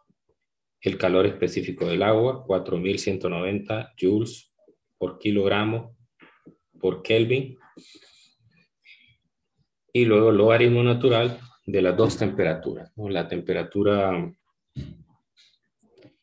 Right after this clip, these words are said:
la temperatura final son ochenta y cinco, ochenta y cinco grados,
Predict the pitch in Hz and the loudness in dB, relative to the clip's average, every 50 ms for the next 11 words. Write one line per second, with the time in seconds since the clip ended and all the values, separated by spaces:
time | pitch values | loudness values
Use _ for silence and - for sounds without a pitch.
0 | _ _ _ _ _ _ _ _ - 95 87 - 95 87 - - 92 92 104 104 | _ _ _ _ _ _ _ _ -6 -6 -2 -2 -4 -2 0 0 2 2 4 4
1 | 110 110 - 113 101 104 104 104 - 110 98 95 92 92 - 98 90 90 - - | 4 2 2 0 2 2 2 0 0 -2 -2 -2 -4 -4 -4 -6 -6 -4 -4 -2
2 | 82 85 85 - - - 156 165 165 165 170 175 175 - - _ _ - - _ | -2 -2 -2 -2 0 2 2 2 2 2 0 -4 -4 -6 -14 _ _ -20 -20 _
3 | _ _ - - - - - _ _ _ _ _ _ _ - 85 - - 95 90 | _ _ -20 -20 -20 -20 -20 _ _ _ _ _ _ _ -16 -10 -8 -6 -6 -6
4 | - 87 87 82 - - 117 117 113 - 110 110 113 131 147 143 147 151 156 - | -4 -4 -4 -4 -2 -2 -2 -2 0 -2 -2 0 0 0 2 0 0 -2 -4 -8
5 | - - _ _ | -12 -18 _ _